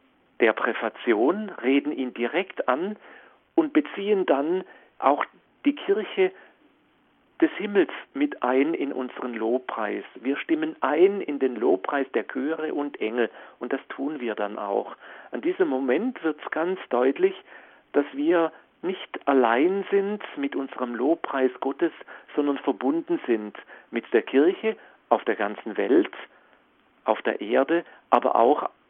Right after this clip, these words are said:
mit der Kirche im Himmel, die beständig vor Gottes Thron steht und sein Lob und seine Ehre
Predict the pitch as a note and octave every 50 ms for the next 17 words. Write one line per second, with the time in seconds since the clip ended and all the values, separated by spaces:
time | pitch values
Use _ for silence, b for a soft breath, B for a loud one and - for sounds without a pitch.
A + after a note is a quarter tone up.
0 | _ _ _ _ _ - - B2+ - - - C3 A#2 - - B2 A#2 C#3 - -
1 | C#3+ - C3 C3 - D#3 F3 F3 E3 F3 F#3 B B B B B B - - C3
2 | B2+ B2+ - b b b - A#2+ - - C3 C3+ D#3 E3 E3+ E3 - - _ _
3 | _ _ _ _ _ _ _ _ _ _ _ _ _ _ _ _ _ _ _ -
4 | - C3 A#2+ B2+ B2 A#2+ A#2+ - - - - A2+ A#2 B2+ C#3 C#3 - - C3+ B2
5 | B2 B2+ - b b b b b b b - C3+ B2+ B2 - - A#2+ A#2 A#2 A2+
6 | G#2 G#2+ A2+ C3+ D3+ D3+ - b b b b b _ - A#2+ A#2 - A#2+ A2+ A2+
7 | A#2 B2 - A2+ G2 G2+ A2 A2 A#2 B2 B2+